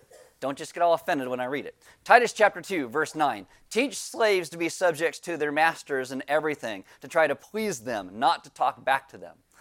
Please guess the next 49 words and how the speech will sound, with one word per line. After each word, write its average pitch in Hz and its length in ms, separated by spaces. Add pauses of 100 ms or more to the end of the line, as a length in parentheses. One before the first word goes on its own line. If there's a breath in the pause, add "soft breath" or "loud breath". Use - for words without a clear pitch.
(360 soft breath)
Let's 180 160
pray. 98 220 (520 soft breath)
Father, 277 200
this 208 220
morning 160 240
I - 20
ask 165 280
that 165 100
you 156 100
would 143 160
teach - 320
us 156 420
what 143 280
it 135 100
means 151 480
as 127 140
we 131 100
read 143 300
the 127 80
Scriptures 143 560
to 139 120
see 220 400
the 160 140
direction 175 520
that 143 120
you 143 100
are 127 120
leading 160 420
us 139 420
as 123 460
a 117 80
people. 107 540 (420 soft breath)
That 147 240
really, 185 220
more 165 180
importantly 147 380
than 135 100
everything 143 380
else, 143 200
we 143 80
would 127 120
see - 260
in 147 80
our 135 160
lives 139 400
how 127 160
we 175 300
have 156 160
been 127 240